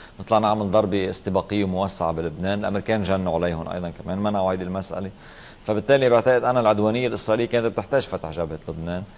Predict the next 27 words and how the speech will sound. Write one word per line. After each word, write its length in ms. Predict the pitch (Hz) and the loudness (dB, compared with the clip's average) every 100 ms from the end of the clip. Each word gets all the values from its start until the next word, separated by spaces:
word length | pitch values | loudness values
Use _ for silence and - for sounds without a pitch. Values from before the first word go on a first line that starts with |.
| - - - | -20 -20 -6
وأيضًا 400 | - 113 160 151 | 2 6 8 6
في 160 | 117 101 | 2 0
كتير 260 | - 147 135 | -2 0 0
من 100 | 104 | 0
العوامل، 520 | 85 85 85 78 78 78 | 0 0 -2 -4 -10 -12
بالتالي 340 | 117 - 165 165 | -6 2 6 6
هاي 180 | 160 | 6
المسائل 400 | 151 143 - 156 | 4 2 2 2
اللي 120 | 147 127 | 2 0
بنحكى 360 | 117 135 123 | -2 -4 -4
فيها 240 | 113 127 123 | -4 0 0
مش 200 | 135 - | -2 -4
مبنية 380 | 113 113 123 | -4 -2 0
على 160 | 95 90 | 2 2
وقائع، 380 | 87 85 85 107 | -2 -2 -2 -2
مبنية 240 | 143 170 | -2 2
على 200 | 156 143 | 4 4
نكد 280 | 139 139 120 | 0 0 0
سياسي. 520 | - 117 107 92 87 | 0 0 0 0 0
هلا 140 | 101 123 | 0 0
فيهم 220 | 147 156 | 0 0
ينكدوا 420 | 127 123 98 95 | 2 0 0 -2
قد 140 | 104 | 0
ما 100 | 107 | 0
بدهم 400 | 104 101 85 87 | 2 2 0 -6
ما 80 | 85 82 | -6 -4
بعض. 180 | 90 82 | 0 0